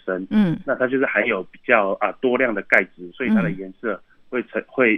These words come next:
Speaker 1: 比较坚硬，
Speaker 2: 嗯，嗯。
Speaker 1: 不容易受到风化侵蚀，
Speaker 2: 嗯。
Speaker 1: 那它也比较容易保存下来。
Speaker 2: 嗯哼，
Speaker 1: 那脖子的部分呢，
Speaker 2: 嗯哼。
Speaker 1: 它就是属于砂岩组成，那
Speaker 2: 嗯。
Speaker 1: 在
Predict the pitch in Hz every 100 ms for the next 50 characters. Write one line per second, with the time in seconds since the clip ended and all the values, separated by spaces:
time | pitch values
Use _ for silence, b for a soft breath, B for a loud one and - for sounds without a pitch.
0 | - - 143 - 131 135 135 - - -
1 | 208 208 - 131 - 123 120 107 117 113
2 | 113 - 110 - - - - - - -
3 | 87 - 131 135 110 120 98 123 110 95
4 | 113 - 85 - 82 107 90 - - _
5 | - 220 214 214 202 185 190 196 147 135
6 | 156 135 143 117 110 - 131 127 123 135
7 | - 90 92 - 117 113 92 - - -
8 | - - - 214 180 - - - 139 120